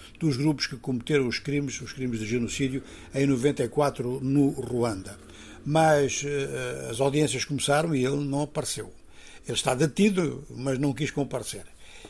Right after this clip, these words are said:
E não quis comparecer, primeiro mandou uma carta ao juiz dizendo que não tinha confiança no seu advogado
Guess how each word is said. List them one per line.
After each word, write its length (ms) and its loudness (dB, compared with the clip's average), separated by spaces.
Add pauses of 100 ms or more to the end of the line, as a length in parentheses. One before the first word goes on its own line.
E 100 2
não 140 0
quis 160 -2
comparecer, 500 0
primeiro 300 0
mandou 240 2
uma 120 0
carta 300 0
ao 80 0
juiz 340 -2
dizendo 300 -2
que 80 -8
não 100 -4
tinha 200 -4
confiança 540 -4
no 120 -4
seu 180 -4
advogado 520 0